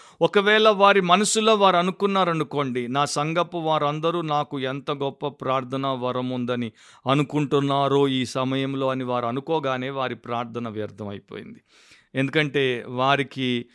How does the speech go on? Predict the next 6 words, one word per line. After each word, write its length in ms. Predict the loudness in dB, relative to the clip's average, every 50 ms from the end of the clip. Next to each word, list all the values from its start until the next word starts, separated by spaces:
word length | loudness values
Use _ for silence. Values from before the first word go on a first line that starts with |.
| _ _ _ _ -4
ఆ 60 | 0 2
యొక్క 440 | 2 2 0 -2 -2 -2 -2 -2 -2 -2 0 2
చెడు 240 | 4 4 4 2 2
ఆలోచన 540 | 0 0 2 2 0 0 -2 -4 -4 -2 -2
రాగానే 760 | -2 0 0 -2 0 0 -2 -2 -2 -2 -4 -6 -8 -10 -12 _ _ _ _ _ -6 -2
వారు 540 | 2 2 2 4 2 0 0 -2 -4 -6